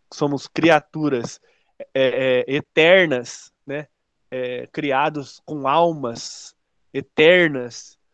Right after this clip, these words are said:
nós ansiamos por aquele que nos criou, né? A, a criação, ela anseia per-, pela revelação daqueles que de fato discernem, né, quem é o Salvador, para que eles então se manifestem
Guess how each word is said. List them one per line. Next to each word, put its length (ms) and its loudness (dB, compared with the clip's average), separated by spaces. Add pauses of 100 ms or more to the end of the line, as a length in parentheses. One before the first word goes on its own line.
(320)
nós 420 -2
ansiamos 640 -2
por 160 -4
aquele 480 -2
que 480 -6
nos 220 -10
criou, 460 -4
né? 180 -10 (360)
A, 200 -2
a 40 -6
criação, 1080 -2 (520)
ela 460 2
anseia 760 -2
per-, 400 -4
pela 260 2
revelação 640 2
daqueles 720 2 (460)
que 120 -4
de 200 -2
fato 400 4
discernem, 760 2
né, 180 -2
quem 240 -8
é 60 -2
o 80 -4
Salvador, 680 -6 (280)
para 140 0
que 140 -2
eles 220 -2
então 280 -4
se 140 -8
manifestem 1080 -6